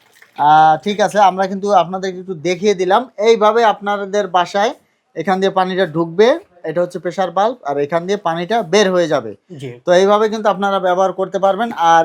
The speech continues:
Speaker 1: এগুলা নিতে পারবেন হোম ডেলিভারি।
Speaker 2: একেবারে সারা বাংলাদেশে ডেলিভারি চার্জ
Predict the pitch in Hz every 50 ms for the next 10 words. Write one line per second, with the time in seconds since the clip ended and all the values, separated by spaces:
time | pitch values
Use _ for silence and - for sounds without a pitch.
0 | 170 - 190 185 185 214 214 214 208 214 190 208 190 208 208 196 226 220 196 135
1 | 143 190 220 226 220 220 220 208 208 202 190 156 143 117 - _ _ _ _ -
2 | 214 220 220 214 247 247 240 240 233 226 196 - - 233 226 233 254 254 214 247
3 | 240 247 254 254 247 220 - - 196 165 156 190 202 214 233 233 240 233 240 240
4 | 247 240 247 247